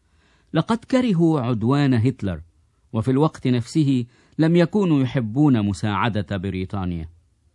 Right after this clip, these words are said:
ولما كانت الدول المستعمرة لا تستطيع أن تختار حظها وطريقها، فقد وجدت الهند نفسها تحارب مع بريطانيا. وكنت مشتركاً مع المتحمسين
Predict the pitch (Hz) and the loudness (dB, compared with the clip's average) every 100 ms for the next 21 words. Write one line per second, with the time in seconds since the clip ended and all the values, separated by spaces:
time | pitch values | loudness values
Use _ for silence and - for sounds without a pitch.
0 | _ _ _ _ _ _ _ _ 120 120 | _ _ _ _ _ _ _ _ 0 2
1 | 120 123 135 156 147 127 131 113 151 160 | 4 2 2 4 4 2 -2 2 4 6
2 | 139 123 117 113 - 123 101 117 139 113 | 4 4 2 0 -2 -2 0 2 2 0
3 | 95 _ _ _ _ _ 123 147 151 127 | -4 _ _ _ _ _ 0 2 0 0
4 | 156 143 185 143 139 135 123 131 - 160 | 0 2 2 2 0 0 0 -2 0 0
5 | 156 131 117 123 95 147 131 107 104 - | 2 2 -2 -4 -2 0 2 0 -2 -2
6 | 107 107 - 120 101 85 - _ _ - | -2 -4 -2 -4 -4 -6 -12 _ _ -20
7 | _ _ 160 196 185 180 240 226 180 165 | _ _ -2 0 2 2 4 4 2 2
8 | 139 147 175 123 117 113 - 151 135 120 | 4 4 4 4 4 2 0 0 2 0
9 | 120 _ _ 143 131 165 156 127 117 117 | -4 _ _ -4 0 2 2 2 2 2
10 | 113 113 107 107 104 113 92 80 78 _ | 2 0 -2 -2 -2 -2 -2 -6 -12 _
11 | _ _ _ _ _ _ _ _ - 151 | _ _ _ _ _ _ _ _ -2 0
12 | 262 240 190 175 - 202 165 139 120 117 | 2 2 2 2 0 0 0 0 2 2
13 | 117 110 107 123 - 120 107 104 - 143 | 2 2 0 -2 0 2 2 0 2 4
14 | 120 101 | 6 4